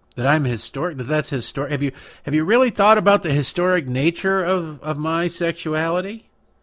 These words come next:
No, I haven't. I'm more concerned that, uh, gas is five dollars a gallon. I don't, I don't really care who you go home to.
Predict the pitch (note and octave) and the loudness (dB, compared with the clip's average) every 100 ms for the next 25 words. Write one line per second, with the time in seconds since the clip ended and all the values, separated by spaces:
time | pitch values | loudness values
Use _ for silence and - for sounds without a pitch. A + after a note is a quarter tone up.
0 | _ _ _ _ - D#3+ E3 C#3+ D3+ A#2 | _ _ _ _ -6 -2 0 2 0 -2
1 | F#2+ - G2+ G2+ G#2 B2+ D3 C#3 A#2 - | -8 -10 -8 -8 -8 -4 -4 -4 -8 -4
2 | C3 C3+ A#2 G2+ - A#2 G#2+ G2 A#2 A2+ | -2 -2 -4 -8 -8 -6 -6 -2 0 2
3 | G#2+ F#2+ F2 - F#2 F2+ F2+ F2+ F2+ F2+ | 0 -6 -10 -6 -6 -6 -8 -10 -10 -14
4 | F#2+ G2 F#2 F#2 F#2+ G2 G2+ G2+ G2 - | -16 -14 -12 -12 -12 -10 -8 -8 -10 -20
5 | - - - B2+ C#3 C#3+ C3+ D3+ C3+ C#3 | -20 -20 -4 2 4 4 4 6 8 8
6 | C#3 C3 A#2 A#2 G2+ - G2+ | 6 6 4 4 0 0 -2